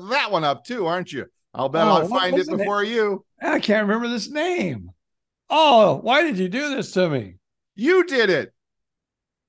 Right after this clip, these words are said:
Speaker 2: I should have
Speaker 1: You
Speaker 2: looked that
Speaker 1: did
Speaker 2: up
Speaker 1: it.
Speaker 2: before I, but yeah, forty years, forty, the fortieth anniversary of being the number one song for Christmas.
Speaker 1: Right, right. Elmo and Patsy did it originally.
Speaker 2: That was it. Yep.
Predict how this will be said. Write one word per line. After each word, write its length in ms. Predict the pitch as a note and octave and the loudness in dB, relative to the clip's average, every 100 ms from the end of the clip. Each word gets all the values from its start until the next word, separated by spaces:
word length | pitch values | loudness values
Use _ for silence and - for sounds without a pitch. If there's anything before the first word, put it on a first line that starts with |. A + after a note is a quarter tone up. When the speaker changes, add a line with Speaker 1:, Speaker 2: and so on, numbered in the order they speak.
| _ _ _ _ - | _ _ _ _ -10
Speaker 2:
I 80 | D#3 | -8
should 140 | A#3 | -4
have 80 | B3+ | 2
Speaker 1:
You 60 | - | 2
Speaker 2:
looked 140 | - | 4
that 140 | - A#3+ | 2 2
Speaker 1:
did 80 | C4 | 2
Speaker 2:
up 40 | |
Speaker 1:
it. 40 | B3+ | -2
Speaker 2:
before 280 | E3+ A#3 G#3+ | -6 -2 -2
I, 180 | G#3 - _ _ _ _ | -2 -8 _ _ _ _
but 120 | A3+ B3+ | -10 0
yeah, 160 | A#3+ | 0
forty 360 | - A3 A3+ C4+ | 0 0 0 0
years, 360 | C4+ C4+ G#3 | -2 -4 -6
forty, 300 | - A3+ B3+ G3+ | -8 -6 -6 -4
the 80 | |
fortieth 380 | - A3 C4 A#3+ | -4 -2 -2 -2
anniversary 580 | A#3 A#3+ A#3 A3+ F#3+ E3 | -2 -2 -2 -4 -4 -6
of 100 | D#3 | -6
being 360 | F3 F#3+ F#3 - _ _ - | -4 -4 -6 -10 _ _ -10
the 100 | D#3+ | -2
number 300 | F3+ G3+ G3 | -2 0 0
one 240 | G3+ G3+ | 0 -2
song 360 | - G3 F#3 E3 | -4 -2 -2 -4
for 140 | C#3+ | -10
Christmas. 560 | B2+ E3 - A2+ - - _ - | -8 -8 -8 -14 -16 -20 _ -12
Speaker 1:
Right, 460 | A2 B2 B2+ G3 G3 - _ _ | -2 2 2 0 -8 -20 _ _
right. 400 | G2 A2+ B2+ F3+ - _ | -6 0 0 0 -6 _
Elmo 340 | B2 E3 G3 E3+ | -4 0 2 0
and 120 | C#3+ | 0
Patsy 400 | D#3+ D#3+ C#3+ C3 | -2 -2 -4 -8
did 240 | A2 B2+ A#2 | -8 -6 -6
it 100 | A2 | -4
originally. 520 | A2 A#2 G2 F#2+ D#3 | -2 -4 -4 -8 0
Speaker 2:
That 100 | F3+ | 2
was 240 | E3 C3+ | 2 0
it. 160 | C#3 D3 | -2 -4
Yep. 240 | D3 G#3+ | -4 -4